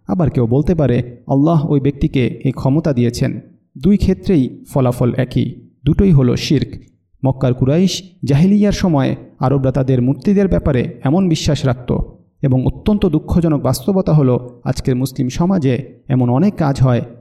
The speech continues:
যা জাহিলিয়াতের সময়কার মুশরিকদের ওই শিরকের সাথে সাদৃশ্যপূর্ণ। চাইলে অগণিত উদাহরণ দেয়া সম্ভব।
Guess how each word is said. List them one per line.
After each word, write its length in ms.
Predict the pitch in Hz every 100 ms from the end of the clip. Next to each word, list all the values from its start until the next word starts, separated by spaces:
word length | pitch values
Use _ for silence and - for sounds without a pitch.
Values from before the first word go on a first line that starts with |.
| 131
যা 120 | 131
জাহিলিয়াতের 560 | 123 131 143 180 185 170
সময়কার 420 | 165 147 143 135
মুশরিকদের 480 | 139 - 185 151 139
ওই 100 | 131
শিরকের 380 | - 185 -
সাথে 520 | 160 147 - 120 127 -
সাদৃশ্যপূর্ণ। 840 | - 127 113 160 - - 127 123 - - - _
চাইলে 460 | - 214 202 139 - -
অগণিত 360 | 139 151 208 190
উদাহরণ 480 | 147 143 151 147 135
দেয়া 160 | 127
সম্ভব। 600 | 120 131 123 120 120 -